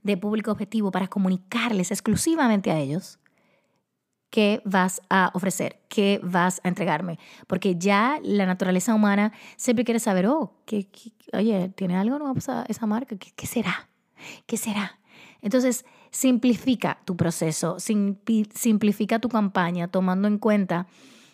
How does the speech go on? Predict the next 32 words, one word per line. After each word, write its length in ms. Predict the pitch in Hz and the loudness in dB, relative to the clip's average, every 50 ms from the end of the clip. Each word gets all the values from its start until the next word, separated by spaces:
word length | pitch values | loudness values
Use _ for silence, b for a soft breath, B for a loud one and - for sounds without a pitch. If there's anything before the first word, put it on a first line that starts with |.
| B B B - | B B B -2
el 140 | 214 214 | -2 0
concepto 880 | - 233 208 202 185 - - - 262 240 - - - 196 214 254 - _ _ _ _ _ _ _ _ _ _ _ _ - - 180 | 2 2 2 2 2 0 0 2 2 0 0 0 0 0 0 0 -2 _ _ _ _ _ _ _ _ _ _ _ _ -10 -6 -4
de, 420 | 175 175 165 190 190 180 175 180 170 | -2 2 2 4 4 4 4 4 4
de 60 | 190 | 2
esa 160 | 190 - 226 | 2 2 2
expectativa 960 | 202 185 - - _ 180 170 - _ 170 151 - 190 190 180 165 151 139 139 B B B B B B | 0 0 -4 -4 _ -6 -6 -4 _ -10 -8 -6 -4 -2 -2 -2 -4 -6 -8 B B B B B B
y 120 | - 226 | -4 -2
al 140 | 208 180 180 | -2 -2 -2
público 420 | - 190 180 185 190 - 233 214 - | -2 -2 -2 -2 0 0 -2 -2 0
a 80 | 196 202 | -2 -4
quien 240 | - - 185 180 | -2 -4 -2 -2
vas, 360 | 165 175 160 170 180 - - - _ | 0 -2 -2 -2 -4 -6 -10 -12 _
eh, 420 | - 190 185 175 175 160 156 - - | -4 -2 -2 -2 -2 -4 -6 -6 -6
dirigido. 600 | 139 175 165 165 - - 208 196 160 - - - B B B B B B B B B B _ _ _ _ _ _ _ _ _ _ _ | -6 -6 -6 -6 -6 -4 -2 -2 -2 -4 -6 -10 B B B B B B B B B B _ _ _ _ _ _ _ _ _ _ _
Y 440 | 214 254 254 247 247 240 - - _ _ - | -2 0 2 2 2 0 -2 -4 _ _ 0
es 160 | 247 254 254 | 0 0 2
muy 240 | 294 302 311 302 285 | 0 0 0 0 0
importante 600 | 269 233 240 220 220 233 220 185 165 - 180 160 | 0 0 0 0 0 0 0 0 0 -2 -2 0
identificar, 960 | 127 196 190 190 185 185 196 196 - 208 190 - 196 170 160 156 147 - - _ _ | 0 2 2 2 2 0 0 0 0 -2 0 0 0 0 0 -2 -4 -8 -14 _ _
eh, 120 | - 202 208 | 0 0 0
ok, 120 | 208 - - 185 156 - - | 0 0 -2 -2 -2 -2 0
yo 160 | 170 214 208 | 0 0 0
quiero 200 | 208 - 262 262 | 2 0 0 0
saber 380 | - - 214 190 185 180 180 170 | 0 2 2 4 4 4 2 2
más, 600 | 165 160 160 156 143 139 - - - - - - b b b b b b b b b | 0 0 -2 -2 -4 -8 -10 -14 -18 -18 -18 -20 b b b b b b b b b
quiero, 420 | - - 220 220 233 233 233 233 - | -2 0 0 2 2 2 0 -2 -4
eh, 160 | - - - 196 | -6 -8 -8 -4
conocer 520 | - - 220 214 202 - - 240 208 202 | 0 2 4 4 4 2 2 0 0 2
más 280 | 190 190 185 185 190 196 | 2 2 2 2 2 0
de 60 | 196 | 0
esa 160 | 190 - 202 | 0 0 0
necesidad. 680 | 190 190 185 196 185 - - 196 175 160 165 156 165 | 0 0 0 -2 -4 -2 0 0 0 0 -2 -4 -8